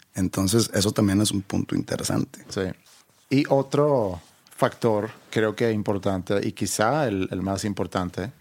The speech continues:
Speaker 2: es que muchas mujeres se mueren cada año por consecuencias de un aborto ilegal.
Speaker 1: De, de un, un aborto en lugares clandestinos, donde
Speaker 2: Sí.
Speaker 1: no ha-, no están equipados con,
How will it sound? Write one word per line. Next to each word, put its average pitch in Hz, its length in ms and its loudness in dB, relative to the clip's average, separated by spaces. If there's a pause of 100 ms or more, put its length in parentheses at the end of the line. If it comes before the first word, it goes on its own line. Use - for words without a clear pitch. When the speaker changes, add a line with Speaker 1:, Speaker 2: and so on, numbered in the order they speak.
(300)
Speaker 2:
es 95 340 -4
que 101 500 -2 (760)
muchas 113 400 0
mujeres 107 600 -2 (120)
se 104 140 -2
mueren 101 440 0
cada 95 300 -2
año 90 260 -6 (560)
por 98 140 0
consecuencias 92 680 -4
de 92 60 -2
un 90 160 -2
aborto 90 380 -4
ilegal. 113 480 -4
Speaker 1:
De, 107 140 2
de 107 80 0
un, 104 180 2
un 101 180 0
aborto 110 380 2
en 113 80 6
lugares 104 320 4
clandestinos, 107 680 0
donde 101 260 0
Speaker 2:
Sí. 95 60 2
Speaker 1:
no 101 200 0
ha-, 107 140 2
no 107 120 0
están 107 260 0
equipados 107 760 0 (560)
con, 95 560 -2